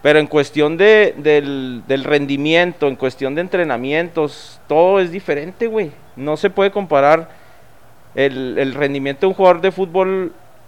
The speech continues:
ah, bardas, con, o en este caso se le llama fútbol rápido, que es lo mismo,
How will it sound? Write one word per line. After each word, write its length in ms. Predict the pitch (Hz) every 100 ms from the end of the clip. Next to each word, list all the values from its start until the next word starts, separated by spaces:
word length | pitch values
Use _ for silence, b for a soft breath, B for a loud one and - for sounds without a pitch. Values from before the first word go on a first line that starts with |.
| - -
ah, 300 | 156 147 135
bardas, 800 | 131 180 220 202 190 190 - -
con, 400 | - 135 127 123 -
o 180 | 120
en 80 | 120
este 200 | 123 165
caso 280 | 156 151 160
se 160 | - 131
le 100 | 120
llama 240 | 123 147
fútbol 300 | 165 151 156
rápido, 340 | 156 165 160 135
que 100 | 139
es 60 |
lo 100 | 160
mismo, 400 | 185 196 180 156